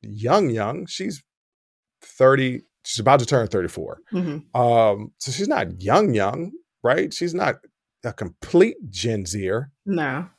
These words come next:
Speaker 1: Um,
Speaker 2: I would say that's still millennial.
Speaker 1: Yeah, that's still millennial. But there's these new cats out here, and that's one of my, that's one of the points I was trying to make in my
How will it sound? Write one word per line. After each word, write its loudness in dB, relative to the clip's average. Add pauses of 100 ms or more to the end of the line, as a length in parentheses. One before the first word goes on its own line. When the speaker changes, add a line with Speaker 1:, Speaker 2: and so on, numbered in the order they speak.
(480)
Speaker 1:
Um, 4 (220)
Speaker 2:
I 10
would 6
say 6
that's 6
still 4
millennial. 2 (160)
Speaker 1:
Yeah, 6
that's 0
still 2
millennial. 0 (160)
But 4
there's 2
these -2
new 4
cats 2
out 2
here, 2
and -2
that's -2
one 2
of 0
my, -2 (200)
that's 2
one 6
of 2
the -6
points 0
I 2
was -2
trying -2
to -2
make -2
in -4
my -4